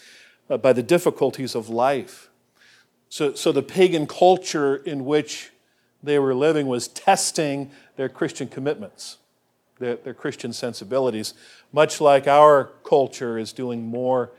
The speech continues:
and more today. But even in light of these hardships, uh, look now at verses three and four there, Paul writes, "The Macedonian churches gave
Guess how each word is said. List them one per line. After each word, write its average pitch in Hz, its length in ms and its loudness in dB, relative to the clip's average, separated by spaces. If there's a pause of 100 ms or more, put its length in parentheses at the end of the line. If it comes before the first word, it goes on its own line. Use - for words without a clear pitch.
(220)
and 110 160 -10
more 117 340 -2
today. 117 640 -2 (1700)
But - 240 -4
even 269 320 -2
in 262 100 2
light 196 300 0
of 190 80 0
these 123 180 -4
hardships, - 880 -6
uh, 139 240 0
look 143 280 -4
now 127 180 -2
at 120 60 -6
verses 120 420 -10
three 139 280 -12
and 107 140 -8
four 175 440 -4
there, 85 340 -10 (760)
Paul 190 200 2
writes, 156 280 4
"The 127 100 -6
Macedonian 143 680 0
churches 143 460 -4
gave 143 460 0